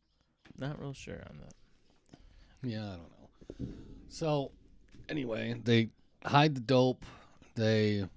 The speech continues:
Speaker 2: convince the F B I that if we can take Braga down, we'll do it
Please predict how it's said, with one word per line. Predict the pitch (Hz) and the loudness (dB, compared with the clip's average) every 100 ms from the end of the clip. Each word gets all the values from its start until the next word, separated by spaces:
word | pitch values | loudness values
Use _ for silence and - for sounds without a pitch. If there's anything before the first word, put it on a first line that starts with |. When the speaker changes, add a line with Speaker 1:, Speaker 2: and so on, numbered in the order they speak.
| _ _ _ _ _ _ _ _ - | _ _ _ _ _ _ _ _ -2
Speaker 2:
convince | 127 107 135 135 - | 2 4 6 4 6
the | 113 | 6
F | 113 107 | 6 4
B | - 104 | 4 6
I | 101 98 95 92 92 - _ _ _ _ _ _ | 6 6 4 2 -2 -6 _ _ _ _ _ _
that | 95 90 90 - _ _ _ _ _ _ _ _ _ - 131 | 0 0 -2 -8 _ _ _ _ _ _ _ _ _ -18 -10
if | 98 | -2
we | 117 | 0
can | 117 104 | 2 4
take | 123 110 | 6 6
Braga | - 107 110 107 | 6 6 8 6
down, | 92 98 98 95 92 95 - - - _ _ | 2 2 2 2 0 -4 -8 -20 -20 _ _
we'll | 104 101 | -4 -4
do | 92 107 101 | 2 4 4
it | 98 | 2